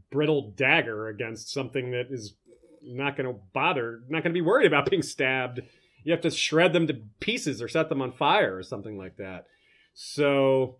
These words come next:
I'm guessing the children's only weapon against them was fire, and may-, maybe some magic stuff too, but who knows?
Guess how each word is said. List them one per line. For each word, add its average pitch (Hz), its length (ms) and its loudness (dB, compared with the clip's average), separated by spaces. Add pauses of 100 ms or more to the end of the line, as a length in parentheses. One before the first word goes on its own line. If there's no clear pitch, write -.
(800)
I'm 117 100 -10
guessing 156 280 4
the 131 60 -2
children's 135 340 2
only 135 220 0
weapon 135 300 0
against 117 220 -6
them 113 100 -8
was 98 120 -10
fire, 101 420 -4
and 110 80 -10
may-, 120 120 -10
maybe 127 200 -4
some 104 180 -10
magic 107 340 -8
stuff - 300 -12
too, 85 380 -8
but 85 220 -12 (1400)
who 190 100 4
knows? - 260 -6